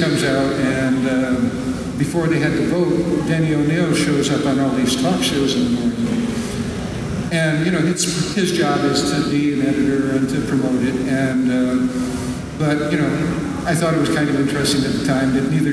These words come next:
J-, me or Jim Aparo ever got mentioned on any of these talk shows, that people were actually doing it. And it was, I came up with this idea, I came up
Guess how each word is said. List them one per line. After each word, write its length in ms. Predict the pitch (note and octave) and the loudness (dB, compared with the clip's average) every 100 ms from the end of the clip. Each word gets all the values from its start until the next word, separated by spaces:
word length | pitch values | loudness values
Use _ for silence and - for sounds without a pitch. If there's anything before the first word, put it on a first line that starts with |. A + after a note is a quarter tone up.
| - | 0
J-, 160 | D3 | 0
me 160 | C#3+ C#3+ | 0 2
or 100 | C3+ | 2
Jim 200 | D3 C3 | 0 0
Aparo 520 | B2 C#3+ F3+ D3+ - | 0 0 0 0 0
ever 180 | B2+ B2 | 0 0
got 220 | C3 B2+ | 0 0
mentioned 400 | D#3 F3 - - | 0 2 2 2
on 140 | B2 A#2+ | 2 2
any 140 | B2 | 2
of 120 | A#2+ | 2
these 240 | A2+ A#2 - | 0 0 0
talk 220 | F3 - | 0 0
shows, 320 | - A#2+ A#2 | 0 0 0
that 100 | - | 0
people 240 | D3 B2 B2 | 0 0 0
were 80 | |
actually 380 | A#2 - B2 A#2 | 0 0 0 0
doing 300 | F3 G3 B2 | 2 2 2
it. 100 | A2+ - - B2 - - - - - | 2 0 -2 -2 -4 -6 -6 -6 -2
And 80 | D#3 | 0
it 100 | D3 | 2
was, 220 | C#3+ - D3 C#3+ D3 C#3+ - - - - | 0 0 0 0 0 -2 -4 -8 -8 -4
I 80 | F3+ | -2
came 240 | F3 E3 | 0 0
up 140 | D3+ E3 | 0 0
with 100 | C#3+ | 0
this 180 | C#3+ C#3 | 2 2
idea, 400 | C3 C3+ C3 C3 | 2 2 2 2
I 60 | |
came 240 | B2+ B2 | 2 2
up 80 | A#2+ | 2